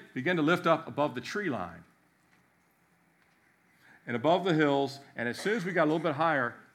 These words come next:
we could see the sun breaking out over these Pennsylvania hills. Those of you familiar with Pennsylvania, you got the Poconos up there. And so they, we, they're in the distance, and we could see the sun start to pop up, but only because we were a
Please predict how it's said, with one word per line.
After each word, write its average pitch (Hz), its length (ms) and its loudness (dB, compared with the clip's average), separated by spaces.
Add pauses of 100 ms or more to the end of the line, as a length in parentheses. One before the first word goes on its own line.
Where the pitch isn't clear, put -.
we 143 120 2
could 147 160 -4
see 170 140 -2
the 127 100 -2
sun 156 300 0
breaking 139 440 -2
out 127 220 -2
over 127 220 -4
these 117 180 -6
Pennsylvania 127 640 -6
hills. 101 600 -6 (680)
Those 110 120 -10
of 101 60 -12
you 101 100 -10
familiar 113 480 -12
with 107 120 -14
Pennsylvania, 107 460 -8
you 95 60 -12
got 98 200 -8
the 87 120 -14 (280)
Poconos 104 540 -6
up 90 180 -14
there. 90 220 -10
And 87 100 -12
so 107 120 -18
they, 113 200 -6
we, 113 160 -14 (160)
they're 143 160 -4
in 131 80 -4
the 104 60 -6
distance, 95 760 -10 (600)
and 107 80 -12
we 113 60 -6
could 117 120 -16
see 143 100 -6
the 113 100 -8
sun 120 300 -8
start 123 500 -8
to 123 80 -14
pop 113 380 -8
up, 101 260 -8 (360)
but 143 120 4
only 214 240 6
because 156 360 0
we 160 120 4
were 147 140 2
a 123 100 -8